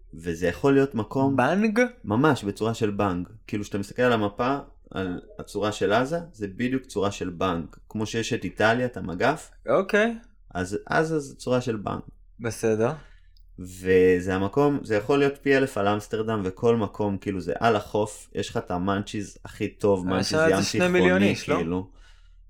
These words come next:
Speaker 1: אמ, זה, כן, אבל, אה, יש שם מנהרות גם. יש לך את העולם התת-קרקעי של עזה,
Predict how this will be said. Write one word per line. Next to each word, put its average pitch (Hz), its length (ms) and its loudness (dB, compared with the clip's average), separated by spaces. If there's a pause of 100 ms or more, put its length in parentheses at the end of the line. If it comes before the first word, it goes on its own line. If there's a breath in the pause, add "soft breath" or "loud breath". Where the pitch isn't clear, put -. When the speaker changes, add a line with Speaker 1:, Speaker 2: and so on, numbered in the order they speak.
(140)
Speaker 1:
אמ, 82 40 -4 (1200)
זה, 73 120 -4 (420)
כן, - 520 -4
אבל, 90 360 0
אה, 90 200 6
יש 98 100 -2
שם 113 120 0
מנהרות 110 500 0
גם. 98 160 2 (400)
יש 95 120 -10
לך - 100 -8
את - 140 -4
העולם 104 280 2
התת-קרקעי 107 720 0
של 92 240 0
עזה, 87 300 2